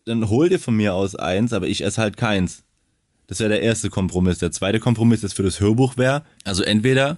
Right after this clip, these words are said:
du kannst es mit Kopfhörern hören, was immer so ein bisschen ätzend ist zum Einschlafen, oder man sagt, man macht's an, aber vielleicht, wenn sie's vom Handy hört, soll sie das Handy bei sich auf den Nachttisch legen und leise machen.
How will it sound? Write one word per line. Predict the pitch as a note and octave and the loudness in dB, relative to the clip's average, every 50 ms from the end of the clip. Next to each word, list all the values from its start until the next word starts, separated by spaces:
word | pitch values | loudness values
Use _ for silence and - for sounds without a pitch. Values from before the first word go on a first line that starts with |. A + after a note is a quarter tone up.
| - _ _ | -8 _ _
du | - G2+ | -12 -6
kannst | - A#2+ A2+ G#2 F#2+ | -4 -2 -2 -2 -2
es | F#2 | 0
mit | G2+ G2 F#2 - _ | 0 0 -2 -4 _
Kopfhörern | - - F#2 F#2 - - C3 B2+ B2 B2 B2 | -8 -6 -6 -6 -2 0 0 2 2 4 4
hören, | A2+ B2 C3+ C3+ | 4 4 4 4
was | A#2+ G#2 F#2 | 2 0 0
immer | E2+ G2 F#2 | -2 -2 -2
so | E2+ F2 | -2 -2
ein | E2+ | -2
bisschen | E2 D2+ E2+ F2 D2 | -4 -4 -4 -6 -4
ätzend | - - E2+ - - - G#2+ G2 | -4 -6 -6 -2 -2 0 2 2
ist | A#2+ B2+ - | 2 0 0
zum | - B2+ | 0 0
Einschlafen, | F2 G#2 A#2+ B2+ B2+ - C3 C3 C3 C3+ B2+ - D3 D3 D3+ - _ _ _ _ _ _ _ _ _ _ _ _ - _ - | 2 2 2 0 0 0 0 0 0 0 0 -2 -2 -2 -2 -6 _ _ _ _ _ _ _ _ _ _ _ _ -20 _ -4
oder | A#2+ A#2+ B2+ C3 | -2 0 2 2
man | B2+ B2+ B2 B2 | 2 4 2 2
sagt, | A2+ A#2 A#2 B2+ C3 C3 - _ _ | 2 2 2 0 0 -4 -10 _ _
man | G2+ G2 G2 | -4 0 0
macht's | G2+ F#2+ F2+ - - - - | 0 0 -2 -6 -12 -12 -8
an, | - F2+ F#2 G2 A#2 C3 D#3+ F3+ - _ _ _ _ _ _ _ | -4 0 2 4 4 2 2 -2 -6 _ _ _ _ _ _ _
aber | - G2+ G#2 | -4 -4 -4
vielleicht, | G2 - - G2+ F#2 F2+ F#2 G2 G2 - - - _ _ _ _ _ - | -2 -2 -2 0 0 2 0 0 -2 -4 -12 -20 _ _ _ _ _ -6
wenn | G#2 G#2 F2+ | -6 -4 -2
sie's | G2+ G2 | -2 -4
vom | - - F#2 | -2 -2 0
Handy | E2+ F#2 G2 A2+ A#2+ A#2+ | 0 2 2 4 4 4
hört, | G#2+ A#2 A#2 A2 | 4 2 0 0
soll | - G2+ | 0 -2
sie | F2+ F2+ | -2 -2
das | E2+ - | -2 -2
Handy | - G2 G2+ G2+ | -2 0 0 0
bei | E2+ F2 E2 | 0 0 0
sich | D#2+ G2 B2 B2 | 0 0 0 0
auf | D2 A2 B2 | -2 -2 0
den | A#2 G#2 | 2 2
Nachttisch | G2+ A2 C3 C3+ B2+ - C#3 B2+ - - | 2 2 0 -2 -4 -4 -4 -2 0 2
legen | B2 B2 B2 A#2 | 2 2 4 2
und | A2 G#2 E2+ | 2 0 0
leise | E2+ F2 F2 F#2 F2+ F2 F2 | 0 0 0 0 0 0 0
machen. | E2+ D#2+ D#2 D#2 E2 D#2+ D2+ D2+ - | 0 0 -2 -2 -2 -4 -4 -6 -8